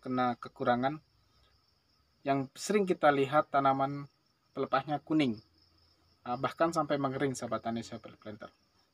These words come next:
Nah, kadangkala sahabat tani, sahabat planter masih bingung ini, pupuk apa sih yang kita pakai? Di sini biasanya ada dua pupuk,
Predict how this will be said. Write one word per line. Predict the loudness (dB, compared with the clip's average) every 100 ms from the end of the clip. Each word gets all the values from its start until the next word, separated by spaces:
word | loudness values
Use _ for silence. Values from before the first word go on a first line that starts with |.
| _
Nah, | -4 -4 _ _ _ _ _ -2
kadangkala | 0 2 6 12 12
sahabat | 12 8 6
tani, | 4 -2
sahabat | 0 0
planter | 2 0 2 0
masih | 0 -2 -4 0
bingung | 2 2 2
ini, | 2 0 -4 _ _ _ _ _ _ _ -8
pupuk | 6 8
apa | 8
sih | 8 8
yang | 6
kita | 4 6
pakai? | 8 6 2 -2 -2 -18 -16
Di | -6
sini | 0 2
biasanya | 2 2 2 4 2 -2 _ _ _ _ _
ada | 4 6
dua | 6 8 12 12 12 8 -8 _ _
pupuk, | -6 0 -2